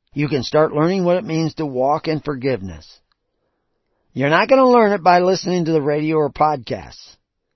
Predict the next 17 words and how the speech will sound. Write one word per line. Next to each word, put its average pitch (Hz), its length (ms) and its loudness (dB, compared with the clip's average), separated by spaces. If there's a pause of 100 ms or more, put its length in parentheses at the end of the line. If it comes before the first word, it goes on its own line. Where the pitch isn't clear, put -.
(460)
You're 139 160 -4
gonna 143 180 2
learn 156 280 0
it 202 80 -4
by 185 180 2
doing. 131 640 -4 (640)
That's 139 280 -6
the 170 60 -2
way 180 200 0
it 151 100 -4
works. 139 640 -6 (460)
It - 20 -20
works 135 340 -8
that 147 220 0
way 165 200 2
with 175 180 0 (160)
everything. 120 720 -6